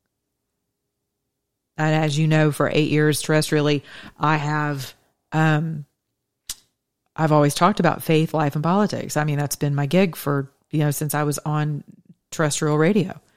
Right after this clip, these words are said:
That was the title of my show, Faith, Life, and Politics. And so I do talk about all of it, but, but the only thing that reigns supreme in all of life is our Creator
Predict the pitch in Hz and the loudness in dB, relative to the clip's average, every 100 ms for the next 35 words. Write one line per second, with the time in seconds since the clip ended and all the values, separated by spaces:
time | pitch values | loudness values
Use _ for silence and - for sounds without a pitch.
0 | _ _ _ _ - 139 131 143 139 - | _ _ _ _ -6 -4 -2 -4 -6 -6
1 | 147 151 156 165 170 185 160 - 160 156 | -4 0 0 2 0 0 -2 -4 -2 -2
2 | 160 - 139 135 147 - 151 151 185 185 | -4 -8 -8 -2 -2 -2 -2 0 0 0
3 | 160 - 160 - - - - - - - | 0 2 2 2 -6 -8 -12 -20 -20 -20
4 | - - 156 147 - - 165 160 160 - | -20 -10 -4 -2 0 2 4 6 4 4
5 | 143 147 147 196 247 - 156 156 151 147 | 2 0 4 4 4 4 0 0 2 2
6 | 147 - 156 180 196 160 139 147 170 - | 2 2 4 6 6 4 2 4 2 2
7 | - - _ _ _ - 156 147 185 147 | -4 -6 _ _ _ -10 -6 -4 -6 -4
8 | 170 156 - _ _ - 180 151 180 202 | 2 2 0 _ _ -8 -4 0 2 4
9 | 240 - 196 180 165 - 143 151 170 185 | 4 4 2 2 2 -2 -2 2 4 4
10 | 160 151 151 151 131 147 _ _ _ - | 2 2 0 0 0 -2 _ _ _ -8
11 | - 180 - 185 202 185 156 160 160 - | 0 0 0 0 2 2 2 2 0 -4
12 | _ _ 180 - - 190 214 220 196 160 | _ _ 0 0 0 4 6 6 4 2
13 | 151 147 143 151 - - - _ _ _ | 0 2 2 0 -4 -14 -16 _ _ _
14 | - 165 160 170 185 180 214 175 131 | 2 4 6 4 4 4 4 4 0